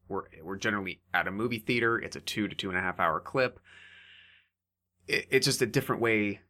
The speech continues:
to digest this. And as we talked about in the last two review episodes about this, um, but this specific material from these specific creators as well.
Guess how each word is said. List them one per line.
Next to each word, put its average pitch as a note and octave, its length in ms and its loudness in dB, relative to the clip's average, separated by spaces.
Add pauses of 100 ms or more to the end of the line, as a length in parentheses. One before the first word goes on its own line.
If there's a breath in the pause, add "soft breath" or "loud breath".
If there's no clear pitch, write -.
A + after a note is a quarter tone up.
(120)
to A#2+ 140 -2
digest G2 840 0 (500)
this. F#2+ 380 2
And G2+ 140 -2
as C3 160 2
we A#2+ 100 2
talked A2 200 0
about F#2+ 180 2
in - 40 -8
the F#2 60 -2
last F2 220 -2 (520)
two G#2 200 -2
review F#2 320 -2
episodes F2+ 480 -2
about F2 340 -2
this, - 380 -4
um, F2 440 -4 (440)
but A2 260 0
this A#2 260 4
specific - 640 0
material F2 460 -4
from G#2+ 320 0
these G2 180 -2
specific G#2 360 -4
creators F#2+ 420 -2
as E2 260 -2
well. C#2 380 -8